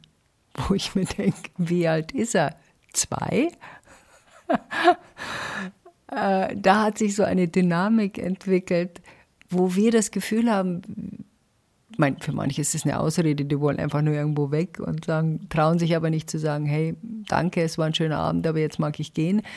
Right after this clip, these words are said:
sondern die versuchen dann solche Entscheidungen, äh, dadurch zu klären, indem sie, der arme Mann dann dafür herhalten muss oder die arme Frau. Also das ist ja auch eine Möglichkeit, auch zu schauen,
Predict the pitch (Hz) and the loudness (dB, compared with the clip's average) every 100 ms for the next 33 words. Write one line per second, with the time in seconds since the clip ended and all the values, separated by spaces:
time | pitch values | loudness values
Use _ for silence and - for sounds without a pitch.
0 | - - - - 165 160 160 165 160 160 | -16 -16 -10 -4 -2 0 0 0 0 0
1 | 165 151 151 156 185 - - - 151 151 | 0 0 0 0 0 0 -4 -4 -4 -4
2 | 160 151 151 - - 170 147 147 - 147 | -4 -4 -6 -8 -10 -8 -6 -6 -2 -2
3 | 175 160 - 156 - 165 156 156 151 156 | 0 -2 -4 -10 -4 -2 -2 -2 -2 -4
4 | 151 151 147 - _ _ _ - - 165 | -4 -4 -4 -8 _ _ _ -4 -2 0
5 | 156 151 147 175 170 147 143 147 160 151 | 0 0 0 0 0 0 0 0 0 0
6 | - 156 165 170 156 156 156 156 180 - | -2 -2 0 0 0 -2 -4 -2 -4 -4
7 | 151 - 147 - 160 - - - 185 - | -4 -4 -4 -4 -4 -4 -6 -6 -10 -16
8 | - - - - - 180 175 170 180 180 | -20 -20 -20 -12 -4 0 0 0 -2 -2
9 | 160 175 185 175 160 156 160 156 - 160 | -2 0 2 2 0 -2 -6 -6 -6 -6
10 | - - - _ _ _ _ _ _ _ | -6 -12 -20 _ _ _ _ _ _ _
11 | _ _ - - - 170 156 - 185 - | _ _ -20 -6 0 0 -2 -6 -4 -2
12 | 165 165 170 170 | 0 0 -2 -4